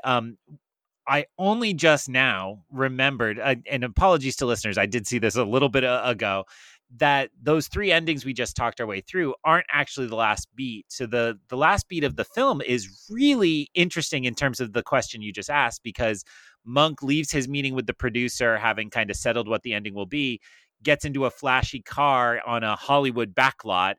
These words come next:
very much like a classic o-, old Hollywood movie that we're suddenly on a backlot.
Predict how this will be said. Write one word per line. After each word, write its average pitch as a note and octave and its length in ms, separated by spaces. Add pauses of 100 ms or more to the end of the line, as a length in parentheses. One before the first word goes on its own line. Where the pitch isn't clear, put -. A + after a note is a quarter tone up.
very F3 300
much D3+ 320
like A#2+ 200 (160)
a A2+ 180
classic B2 600 (140)
o-, A#2 300
old C3 200
Hollywood A#2 420
movie B2 320
that G#2+ 140
we're G#2 100
suddenly A2+ 280
on G#2 120
a G2 40
backlot. G2+ 440